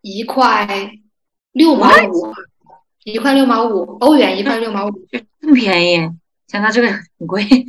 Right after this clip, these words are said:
Speaker 2: 所以免税了。
Speaker 1: 十块钱左右，对，十块钱左右，二十片，比国内便宜。
Speaker 2: 嗯。
Speaker 1: 国内我之前用的那个七度空间，它就十块钱十片日用。
Speaker 2: 嗯。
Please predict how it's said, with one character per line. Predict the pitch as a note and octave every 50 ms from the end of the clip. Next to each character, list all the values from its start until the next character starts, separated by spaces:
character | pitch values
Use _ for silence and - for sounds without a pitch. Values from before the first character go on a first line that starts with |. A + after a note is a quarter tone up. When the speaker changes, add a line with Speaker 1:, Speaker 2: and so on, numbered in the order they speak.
| - -
Speaker 2:
所 | - - G#3+
以 | A#3
免 | A#3 G#3+ F3+ E3
税 | E3+ - B3
了。 | A#3 A3+ G#3+ G3+
Speaker 1:
十 | - - - - - B3
块 | D#4 D4
钱 | C4 C4 A#3+ A#3
左 | A3 G3
右， | F#3+ G3 F#3+
对， | A3+ A#3 A3+
十 | A3 - -
块 | A3+ A#3+ A#3+
钱 | B3 A#3
左 | G#3+ G3+ F3+ F#3
右， | F#3+
二 | F#3+ G3+ A3
十 | G#3+ G#3+ G3 G3
片， | - G3+ F#3 - _ - - - - _ _
比 | - G#3 G3
国 | G3+ F#3+
内 | G3+ B3+ C4+
便 | C4 C#4 - -
宜。 | - - _ _ _ _ _ _ -
Speaker 2:
嗯。 | -
Speaker 1:
国 | - A3 B3
内 | D4 D#4+
我 | D4+ A#3+ G3+ F#3+ F#3 -
之 | - - - B3
前 | - A#3 A3 A#3
用 | B3+ B3
的 | A#3 A3 A3
那 | A3 A3 G#3
个 | G3+ G3 F#3+ G3 - _ _ _ _ -
七 | - -
度 | A#3 A#3+ A3+
空 | A#3 B3 A#3+
间， | A#3 B3 A#3+ A#3+ A#3
它 | A3+ A#3+
就 | A3 G#3+ G#3 G#3 G#3 - - - -
十 | - - - G3
块 | F#3+ B3+ A#3+
钱 | - G#3+ F3+ F3 F3+
十 | - - -
片 | - - G#3+ G#3+ - - - _ _ _
日 | - F3+ F3+
用。 | F3+ E3+ E3
Speaker 2:
嗯。 | E3 _ _ - F3 E3+ E3+ E3+ E3+ E3+ E3+ E3+